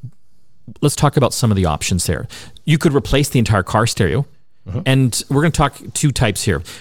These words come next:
Speaker 1: There's what's called single din. So this is kind of the, the thinner,
Speaker 2: Yeah.
Speaker 1: kind of like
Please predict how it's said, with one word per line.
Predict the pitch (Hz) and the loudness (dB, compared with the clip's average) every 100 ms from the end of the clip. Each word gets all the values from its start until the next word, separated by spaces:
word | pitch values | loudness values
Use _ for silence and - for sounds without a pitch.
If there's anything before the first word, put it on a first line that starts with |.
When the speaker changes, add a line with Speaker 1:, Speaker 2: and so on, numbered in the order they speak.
| - | -2
Speaker 1:
There's | 131 - | -2 0
what's | 143 | -2
called | - 117 | 0 0
single | - - 147 147 123 | 0 0 2 4 2
din. | 98 85 107 | 0 0 -2
So | - | 0
this | 147 151 | 0 -2
is | |
kind | - 160 139 | 0 0 2
of | |
the, | 117 104 - | 2 2 0
the | 110 | -2
thinner, | 101 - 120 104 69 - - - - - - | -2 0 2 2 0 -8 -20 -20 -20 -20 -8
Speaker 2:
Yeah. | 170 - | -6 -6
Speaker 1:
kind | - 226 | -2 2
of | 127 | 2
like | 107 95 | 0 -2